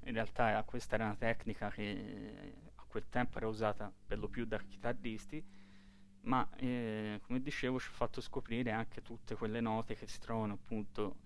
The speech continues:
eh, nei, nei decimi di, di semitono, eh, che hanno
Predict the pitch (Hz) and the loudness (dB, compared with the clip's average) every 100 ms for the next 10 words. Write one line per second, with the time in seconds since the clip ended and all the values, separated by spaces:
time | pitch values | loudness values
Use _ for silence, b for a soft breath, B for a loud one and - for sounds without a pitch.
0 | - - 113 98 98 95 92 - B 92 | -12 -10 -8 -8 -10 -10 -10 -12 B -14
1 | B B B B - 113 107 98 - - | B B B B -2 0 2 0 -4 -8
2 | - - - 117 113 110 131 117 - 117 | -10 -10 -4 0 4 8 10 10 6 2
3 | 113 110 107 107 104 104 107 - - 113 | 2 2 2 0 0 -2 -4 -6 -4 0
4 | 110 - 127 117 110 135 - B B B | 2 2 2 4 2 0 -2 B B B
5 | B B B - 113 107 104 104 104 - | B B B -4 0 2 0 0 -2 0
6 | 127 117 113 233 127 127 120 | 4 6 6 6 6 6 4